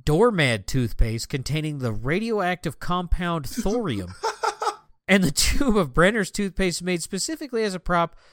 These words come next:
Speaker 1: for the T V series Prison Break. Shout out Captain Cool.
Speaker 2: Yeah.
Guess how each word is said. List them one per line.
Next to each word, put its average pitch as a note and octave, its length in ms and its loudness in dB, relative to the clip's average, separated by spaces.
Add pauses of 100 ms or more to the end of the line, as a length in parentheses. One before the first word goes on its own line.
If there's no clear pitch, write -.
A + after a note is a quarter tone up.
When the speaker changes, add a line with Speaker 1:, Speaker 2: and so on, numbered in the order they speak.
(220)
Speaker 1:
for F3 220 0
the C#3+ 100 0
T F#3+ 240 -4
V F#3 140 -2
series C#3+ 440 0
Prison G3 320 -2
Break. F#2 340 -6
Shout D#3 220 -2
out D3 140 -2
Captain D3 320 -2
Cool. A2 300 -2 (120)
Speaker 2:
Yeah. A2 340 -6